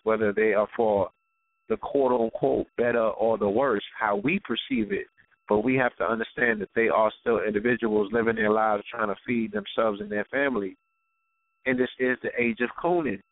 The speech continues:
you know what I'm saying? So people are making, you know, hellified choices, just like Sisters of these Streets is making hellified choices, just like you said.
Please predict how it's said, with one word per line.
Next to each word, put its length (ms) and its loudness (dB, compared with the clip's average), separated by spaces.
you 60 -4
know 60 2
what 140 -2
I'm 80 0
saying? 240 4
So 240 0
people 280 0
are 120 2
making, 520 -2
you 120 -2
know, 180 2
hellified 540 0
choices, 580 -4
just 180 -4
like 240 0
Sisters 300 0
of 100 2
these 180 0
Streets 280 -2
is 80 -4
making 300 0
hellified 540 0
choices, 400 -2
just 180 -6
like 160 -2
you 60 -10
said. 280 0